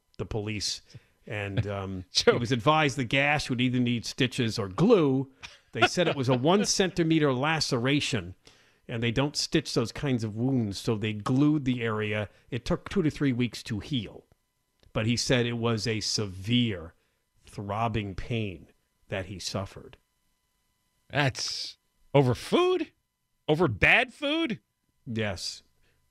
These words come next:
Speaker 1: And
Speaker 2: Ugh.
Speaker 1: apparently the abuser wasn't done.
Speaker 2: Well,
Speaker 1: He
Speaker 2: what
Speaker 1: then
Speaker 2: else did he
Speaker 1: put a f-, he did a fake profile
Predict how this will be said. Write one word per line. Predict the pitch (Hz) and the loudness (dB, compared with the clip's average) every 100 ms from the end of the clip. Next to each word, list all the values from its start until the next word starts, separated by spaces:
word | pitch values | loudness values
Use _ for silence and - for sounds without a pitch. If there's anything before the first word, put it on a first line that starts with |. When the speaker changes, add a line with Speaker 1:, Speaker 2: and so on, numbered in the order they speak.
| - | 0
Speaker 1:
And | 139 143 | 4 6
Speaker 2:
Ugh. | 120 | 4
Speaker 1:
apparently | 147 170 208 170 | 2 4 4 4
the | 156 151 | 4 2
abuser | 127 180 190 202 | 4 2 6 4
wasn't | 175 175 165 143 | 4 0 2 2
done. | 151 220 139 85 _ _ _ _ _ _ - | 2 2 0 -6 _ _ _ _ _ _ -4
Speaker 2:
Well, | 123 | 0
Speaker 1:
He | 147 | 4
Speaker 2:
what | |
Speaker 1:
then | 143 | 4
Speaker 2:
else | 180 196 | 4 2
did | |
he | - | 2
Speaker 1:
put | 196 | 4
a | 147 | 2
f-, | - - | -2 -10
he | 117 123 | -2 0
did | 131 117 | 2 0
a | |
fake | 104 - 147 170 | -2 2 2 2
profile | - 170 220 - 87 85 117 | -2 -2 -2 -2 -6 -6 -12